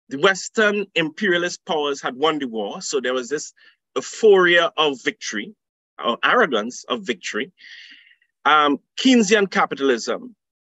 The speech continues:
the emergence of the Bretton Woods financial architecture, and the Cold War.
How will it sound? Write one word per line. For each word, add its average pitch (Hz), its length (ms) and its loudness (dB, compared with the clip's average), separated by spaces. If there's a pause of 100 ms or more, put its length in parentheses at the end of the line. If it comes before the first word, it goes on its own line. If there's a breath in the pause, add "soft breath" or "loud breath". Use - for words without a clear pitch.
(580)
the 180 380 4
emergence 214 720 4
of 170 180 -4
the 160 120 -6
Bretton 156 420 -4
Woods 180 180 -8
financial 143 580 -4
architecture, 110 760 -8 (380)
and 196 240 2
the 151 60 -12
Cold 139 320 2
War. 95 200 -4